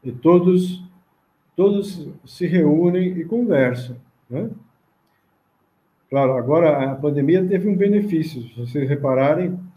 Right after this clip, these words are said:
o tempo de pandemia permitiu que os filhos convivessem muito mais intensamente com os pais.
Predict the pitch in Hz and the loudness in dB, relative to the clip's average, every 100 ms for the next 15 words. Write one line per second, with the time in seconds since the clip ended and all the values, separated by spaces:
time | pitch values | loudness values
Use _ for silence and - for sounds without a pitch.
0 | _ _ - _ _ 127 - 170 175 175 | _ _ -20 _ _ -10 -2 0 0 -4
1 | 170 160 147 131 127 143 185 220 - - | -2 0 2 2 2 4 2 0 -6 -14
2 | _ _ _ _ _ - 156 151 143 147 | _ _ _ _ _ 0 2 4 0 0
3 | 143 143 143 131 - 147 165 170 180 170 | -2 -2 -2 -4 -2 -2 0 -2 -4 -2
4 | 151 156 151 143 131 120 120 139 156 175 | -2 -2 -4 -6 -6 -6 -4 -4 -2 -2
5 | 175 165 - - 131 127 139 135 131 127 | -2 -4 -6 -10 -4 0 0 0 -4 -2
6 | 135 127 127 135 139 - 135 131 - 117 | -2 0 2 2 0 -6 -6 -6 -2 2
7 | 117 165 180 - | 2 2 -2 -16